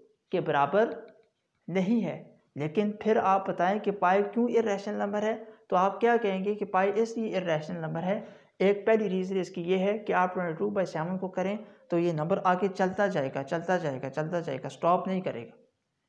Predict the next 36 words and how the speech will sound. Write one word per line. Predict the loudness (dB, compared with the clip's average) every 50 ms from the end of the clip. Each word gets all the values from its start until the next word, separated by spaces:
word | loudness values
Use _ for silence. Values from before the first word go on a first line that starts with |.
| _ _ _ _ _
स्टॉप | -4 0 2 2 2 0 -2
नहीं | -4 -4 -4
करेगा। | -6 -6 -8 -8 -12 -16 -20 _ _ _ _ _ _ _ _ _ _ _ _ _ _ _ _ _ _ -6
और | -6 -6
स्टॉप | -4 0 4 4 4 4 2 0
नहीं | 0 0 0 2
करेगा, | 2 2 2 2 2 2 2 2
और | 2 0 -2 0
दूसरी | 0 -2 0 0 0 0 0 -2 -6 -14 -20 _ _ -4
इसकी | -4 -4 -2 -2 0
वजह | 0 2 2 2 2
क्या | 2 2 2 2
है? | 2
दूसरी | 0 -2 -4 -4 -4 -4
वजह | -2 0 0 0 0
ये | 0 0 -2 -2 -2
कि | -2 -2 -2 -2 -2 -6 -8 -6
ये | 0 2 2 2
जो | 2 0 -2
नंबर | -2 -2 0 0 0
आ | 4 4 6 6 4
रहे | 4 0 0
हैं, | 0 0 0 0
अब | 0
ये | 0 -2 -2 -2
नंबर | -2 -2 -2 -2 -2 0
एक | 0 0 2 2 0 0
जैसे | 0 0 0 2 0 0
नहीं | 2 2 -2 -4 -4
है, | -6 -10 -14 -20 _ _ _ _ _ _ _ _ _ _ _ _ _ _ _ -4
ये | -2 -2
नंबर | -2 0 0 0 0
एक | 0 2 4 4 4 4 2
जैसे | 0 -2 -2 0 0 -2 -2
नहीं | -2 -4 -8
है। | -8 -12 -16